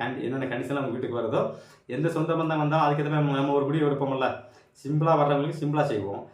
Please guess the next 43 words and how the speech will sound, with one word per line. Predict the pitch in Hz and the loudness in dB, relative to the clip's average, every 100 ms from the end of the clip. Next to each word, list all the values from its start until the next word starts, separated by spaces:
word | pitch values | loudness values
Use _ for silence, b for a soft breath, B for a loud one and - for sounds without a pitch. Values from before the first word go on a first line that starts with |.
| B B - | B B -6
கொஞ்சம் | 156 147 | -2 0
லக்ஸரியா | 135 156 165 | 0 2 4
வர்றவங்களுக்கு | 151 147 147 143 | 4 2 0 0
நம்ம | 131 | 0
லக்ஸரியா | 135 156 139 | 0 0 0
செஞ்சா | 143 | 0
தானே | 151 135 | 0 0
அவங்க, | 131 135 | 0 0
அவங்களுக்கு | 127 139 135 | 0 0 0
ஒரு, | 131 | -2
நம்ம | 127 135 139 | -2 -2 -2
ஒரு | - | -4
கெத்து | 147 165 | -2 0
காமிக்கணும்னு | 151 147 143 | 0 2 2
செய்வோம்ல, | 139 127 123 120 B B B 120 | 2 0 -4 -6 B B B -2
அப்படியே | 147 180 | 0 0
உங்க | 160 147 131 | 0 0 0
ஜாதகம் | 156 190 190 151 | 2 2 -2 0
தகுந்தாற் | 151 147 143 165 | 2 2 2 2
போல | 147 | 0
அப்படியே | 131 165 | 0 0
நீங்க | 165 127 | -2 -2
மாத்தி | 131 151 139 | -2 -2 -2
செஞ்சீங்க | 135 139 127 | -2 0 -2
அப்படின்னாச்சுன்னா, | 113 107 101 101 98 98 B B B - 123 | -4 -6 -6 -4 -4 -6 B B B -10 -2
நீங்களும் | 175 196 208 208 151 | 0 4 4 4 0
இதுதான் | 156 180 | 2 2
விரும்பி | 156 175 147 | 2 2 2
சாப்பிட்டுட்டு | 151 - - | 2 0 -6
இருப்பீங்க. | 123 113 110 | -6 -2 0
வாழ்நாள்ல | 151 156 151 143 | 0 0 0 0
வந்து | 143 151 | 0 0
நீங்க | 139 131 | -2 0
சாப்பிடுற | 131 143 147 147 | 0 0 -2 -2
பொருட்கள் | 139 135 143 135 | -2 -2 -2 -2
வந்து | 131 165 147 | -4 -4 -2
இந்த | 143 143 | -2 0
நான் | 139 139 | 0 0
சொன்ன | 139 147 | -2 -2
இந்த | 139 135 | -2 -2
பொருட்களை | 135 143 135 | -2 -2 -2
வந்து | 131 180 185 B B B | -2 -4 -6 B B B
ரொம்ப | 139 | -2